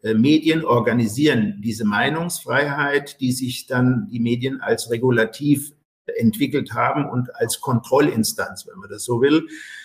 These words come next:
Äh, das gilt zum einen natürlich allgemein für die Politik, aber insbesondere auch auf die Wir-, für die Wirtschaft. Und zum Herstellen von dieser Transparenz gehört eben auch die Information.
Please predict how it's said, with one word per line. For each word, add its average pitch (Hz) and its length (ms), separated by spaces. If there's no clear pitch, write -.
Äh, 117 120
das 135 220
gilt 156 180
zum 131 160
einen 143 220
natürlich 139 520
allgemein 123 540
für 156 140
die 147 100
Politik, 139 540
aber 120 160
insbesondere 127 720
auch 113 180
auf - 220
die 104 160
Wir-, 147 240
für 139 220
die 117 160
Wirtschaft. 127 520
Und 127 200
zum 123 240
Herstellen 135 600
von 127 160
dieser 120 260
Transparenz 131 920
gehört 123 340
eben 139 340
auch 131 380
die - 160
Information. 131 920